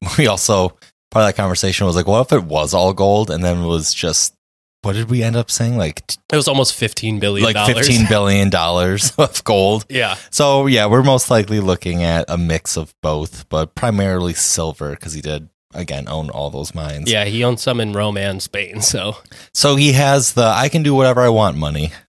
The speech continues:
Speaker 2: Very much so. <laughs> But despite how much wealth he had, Crassus was never said to be a rude or pompous man with it.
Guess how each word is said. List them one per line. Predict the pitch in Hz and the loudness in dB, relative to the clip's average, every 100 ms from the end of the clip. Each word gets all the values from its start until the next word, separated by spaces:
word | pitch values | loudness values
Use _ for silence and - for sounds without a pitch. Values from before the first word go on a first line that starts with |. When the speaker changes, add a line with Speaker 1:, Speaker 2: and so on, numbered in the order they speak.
| - - | -10 -2
Speaker 2:
Very | 113 120 101 | 0 0 0
much | 95 - | -2 -2
so. | - - | -2 -2
<laughs> | - 170 127 - _ _ _ _ _ _ _ _ | 0 0 0 -6 _ _ _ _ _ _ _ _
But | 147 | 0
despite | 165 - 196 196 | 0 2 2 4
how | 190 | 4
much | 160 - | 2 2
wealth | 160 202 | 2 2
he | 151 123 | 2 2
had, | 117 117 117 | 2 0 -2
Crassus | 123 120 - 131 - | 0 0 0 -2 2
was | 143 147 | 2 2
never | 110 101 110 117 110 - | 0 0 2 2 0 -2
said | - 117 110 | -2 -2 0
to | |
be | 117 120 | 0 0
a | 110 | 0
rude | 113 110 113 | 0 -2 0
or | 113 | 0
pompous | - 196 185 113 - | 0 0 2 0 -2
man | 98 82 92 | -4 -4 -6
with | - | -8
it. | 65 - | -12 -14